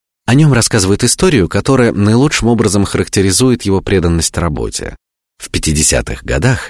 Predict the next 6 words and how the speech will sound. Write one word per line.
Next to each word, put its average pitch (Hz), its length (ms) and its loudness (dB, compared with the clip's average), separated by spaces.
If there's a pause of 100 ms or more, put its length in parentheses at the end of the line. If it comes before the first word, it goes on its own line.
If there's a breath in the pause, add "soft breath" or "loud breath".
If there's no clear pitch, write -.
Чандрасекар 95 720 0
жил 110 380 0
в 78 180 -8
Уильямс-Бэй, 113 760 0
штат - 340 -6
Висконсин, 76 680 -2